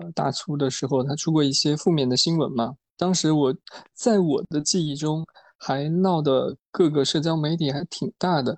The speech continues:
但从本次来看，好像没有受到太大的影响，它的销量依旧非常的坚挺。那我就不是特别明白，是他们做得好呢，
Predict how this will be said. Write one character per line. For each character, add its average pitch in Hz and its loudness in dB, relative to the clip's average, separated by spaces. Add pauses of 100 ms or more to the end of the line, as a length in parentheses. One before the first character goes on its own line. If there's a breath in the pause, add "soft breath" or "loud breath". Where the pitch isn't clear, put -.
(140)
但 202 4
从 170 0
本 160 0
次 - 0
来 127 0
看， 147 -2 (180)
好 160 2
像 196 2
没 147 0
有 147 0
受 160 -2
到 147 -2
太 175 -2
大 147 -4
的 123 -4
影 139 -8
响， 170 -4 (100)
它 170 0
的 156 2
销 165 2
量 160 0 (160)
依 190 4
旧 170 2 (200)
非 208 4
常 139 -4
的 135 -4
坚 165 0
挺。 - -8 (360)
那 185 6
我 151 6
就 143 2
不 151 0
是 151 4 (140)
特 175 2
别 147 -4
明 147 -4
白， 156 2
是 156 0
他 - 0
们 208 6
做 233 4
得 220 0
好 139 0
呢， 208 0